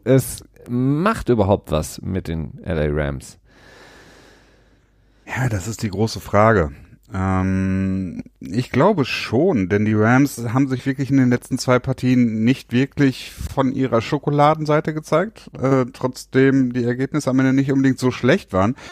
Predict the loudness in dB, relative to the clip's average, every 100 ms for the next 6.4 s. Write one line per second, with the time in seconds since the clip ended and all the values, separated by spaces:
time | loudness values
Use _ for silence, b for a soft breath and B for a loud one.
0 | B B 0 2 2 0 2 0 2 6
1 | 6 6 2 2 0 0 -2 -2 -2 0
2 | 2 2 2 2 0 0 -2 2 2 0
3 | -2 0 0 0 0 -2 _ -14 -4 0
4 | 0 0 -4 0 2 2 2 2 -2 -2
5 | 0 2 0 0 -2 0 0 2 4 4
6 | 4 2 0